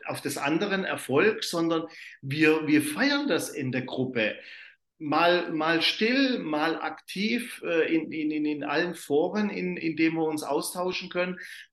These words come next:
Und das finde ich, äh, da, das ist, äh, wie war die Mastercard-Werbung früher? Unbezahlbar.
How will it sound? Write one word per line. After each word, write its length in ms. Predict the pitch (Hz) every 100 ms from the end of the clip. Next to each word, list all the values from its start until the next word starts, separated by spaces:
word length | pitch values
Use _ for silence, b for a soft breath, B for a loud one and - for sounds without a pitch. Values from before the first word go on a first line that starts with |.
| -
Und 340 | 151 151 147
das 240 | 151 151
finde 460 | - - 165 175 170
ich, 380 | 180 180 - -
äh, 320 | - 127 127 - -
da, 120 | 131
das 280 | 123 117 110
ist, 280 | 139 135 -
äh, 340 | 127 123 120 -
wie 140 | 131 196
war 120 | 202
die 80 | 202
Mastercard-Werbung 840 | 196 196 196 190 190 190 190 190
früher? 300 | 185 175 165
Unbezahlbar. 800 | 139 139 151 117 117 123 117 -